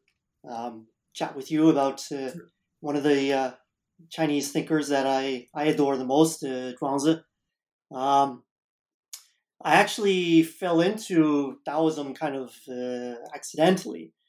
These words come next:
Speaker 1: Um, my, my original undergrad degree was not in philosophy, but in architecture. And, uh, uh,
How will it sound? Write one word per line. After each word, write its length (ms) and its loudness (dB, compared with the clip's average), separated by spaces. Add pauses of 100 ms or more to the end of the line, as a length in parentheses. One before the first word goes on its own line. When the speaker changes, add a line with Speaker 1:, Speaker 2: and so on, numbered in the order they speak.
(540)
Speaker 1:
Um, 520 -6 (400)
my, 480 2
my 160 0
original 720 2
undergrad 440 2
degree 340 0
was 200 -4
not 160 -4
in 140 -8
philosophy, 680 -4
but 140 -6
in 100 -10
architecture. 720 -8 (880)
And, 720 -8
uh, 420 -6 (680)
uh, 500 -16